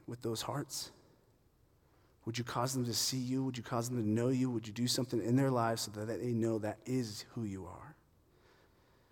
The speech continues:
God, have mercy on us. In our brokenness, we don't see what's obvious about you at times. Because of sinfulness and the broken nature of this world, God, it just isn't obvious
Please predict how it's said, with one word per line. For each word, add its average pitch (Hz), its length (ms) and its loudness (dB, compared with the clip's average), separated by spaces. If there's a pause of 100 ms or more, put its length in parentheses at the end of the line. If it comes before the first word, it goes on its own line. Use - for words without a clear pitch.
(460)
God, 123 140 0
have 117 140 0
mercy 135 460 6
on 110 140 2
us. 87 300 -4
In 117 60 -2
our 120 120 4
brokenness, 131 600 6
we 127 120 2
don't 135 160 6
see 135 340 4
what's 117 220 0
obvious 113 480 0
about 107 320 -8
you 95 120 -6
at 85 140 -10
times. - 480 -12 (2000)
Because 127 300 -4
of 117 80 -4
sinfulness 135 800 6
and 110 160 2 (400)
the 117 80 -8
broken 127 320 4
nature 131 220 4
of 117 80 0
this 113 160 -4
world, 120 240 2
God, 120 180 6
it 117 100 0
just 120 220 0
isn't 156 240 8
obvious 101 640 -4